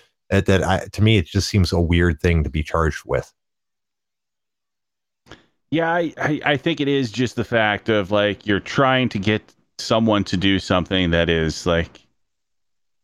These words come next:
Speaker 2: a legit physical hazard to their health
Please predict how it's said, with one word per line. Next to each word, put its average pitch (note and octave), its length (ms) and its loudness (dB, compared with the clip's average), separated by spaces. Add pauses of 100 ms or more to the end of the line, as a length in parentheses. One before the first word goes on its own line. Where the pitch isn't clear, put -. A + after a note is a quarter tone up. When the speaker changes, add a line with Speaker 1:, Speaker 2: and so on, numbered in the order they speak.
(160)
Speaker 2:
a A2 60 0
legit G#2 380 -2
physical A2 720 -2
hazard G2+ 640 0
to G#2+ 200 2
their F2+ 220 2
health F#2 480 0